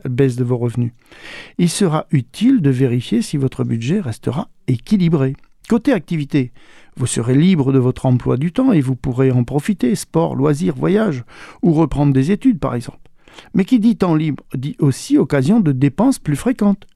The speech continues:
Il est important donc de réfléchir à devenir propriétaire si vous pouvez, ou si vous voulez augmenter vos revenus une fois à la retraite. Vous pouvez par exemple soit bénéficier d'une rente ou de revenus d'un capital placé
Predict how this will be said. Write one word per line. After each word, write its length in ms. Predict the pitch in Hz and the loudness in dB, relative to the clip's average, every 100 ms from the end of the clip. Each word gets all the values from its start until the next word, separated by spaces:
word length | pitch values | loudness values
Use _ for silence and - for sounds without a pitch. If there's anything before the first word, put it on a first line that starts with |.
| _ - - - | _ -20 -20 -2
Il 80 | 156 | 0
est 120 | 135 | 2
important 460 | 143 123 139 - 160 | 2 2 -2 -2 0
donc 220 | 139 139 | 2 2
de 100 | 131 | 0
réfléchir 520 | 120 135 143 139 165 | 0 0 -2 -4 -2
à 60 | 131 | -2
devenir 360 | 127 123 131 - | 2 2 2 -2
propriétaire 640 | 127 - 131 120 - 123 | -8 -2 0 0 -2 -4
si 160 | - 127 | -2 -2
vous 160 | 123 | -2
pouvez, 400 | 120 127 180 269 - - - - - - | -2 0 0 -2 -4 -16 -20 -20 -20 -2
ou 180 | 220 226 | 2 4
si 300 | - - 175 | 2 -4 -4
vous 220 | 147 131 | -2 -2
voulez 240 | 127 135 175 | -2 0 2
augmenter 560 | 160 123 131 127 - | 2 4 4 4 2
vos 160 | 143 127 | 0 -2
revenus 500 | 117 120 123 170 208 | -2 -2 2 4 6
une 100 | 143 | 2
fois 220 | - 135 | 0 -2
à 20 | |
la 80 | 123 | -2
retraite. 420 | 117 117 - 117 123 | -4 -6 -8 -10 -4
Vous 140 | 127 | -4
pouvez 280 | 139 131 131 | 0 0 0
par 220 | - 117 | -2 -4
exemple 400 | 117 165 254 - - - - | -4 -2 -4 -6 -18 -20 -14
soit 240 | - 247 | -2 0
bénéficier 600 | 196 160 151 - 139 160 | 2 2 0 -2 -4 -4
d'une 240 | 123 127 131 | 0 2 2
rente 440 | 123 165 160 - - - | 2 0 0 -4 -10 -4
ou 140 | 131 | 0
de 100 | 131 | 0
revenus 540 | 123 165 147 160 196 | 2 0 2 4 4
d'un 160 | 156 127 | 4 2
capital 600 | 123 143 147 - 131 120 | 0 -2 -4 -4 -2 -2
placé 580 | - 135 131 - 247 | 0 0 0 -4 -4